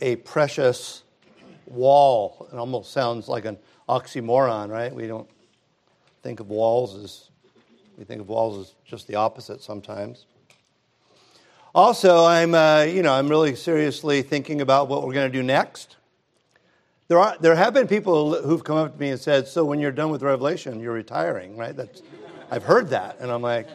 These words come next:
"I don't know where that came from. Not unless I get raptured at the very." And I'll tell you where I'm leaning, and I,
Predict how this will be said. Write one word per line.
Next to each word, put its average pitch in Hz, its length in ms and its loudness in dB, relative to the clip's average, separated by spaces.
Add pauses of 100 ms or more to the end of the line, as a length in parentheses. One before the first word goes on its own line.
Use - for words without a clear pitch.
(520)
"I - 80 -18 (100)
don't 147 240 -10
know 127 60 -10
where 147 180 -4
that 170 240 -6
came 214 220 -12
from. 127 360 -14 (1000)
Not 135 180 -6
unless 151 320 -6
I 113 140 -4
get 117 260 -12
raptured 104 580 -10
at - 140 -20
the 110 80 -20
very." - 280 -16 (3500)
And 156 100 2
I'll 175 140 6
tell 208 160 6
you 220 100 8
where 196 140 8
I'm 180 180 4
leaning, 170 420 4
and 156 80 2
I, 147 220 4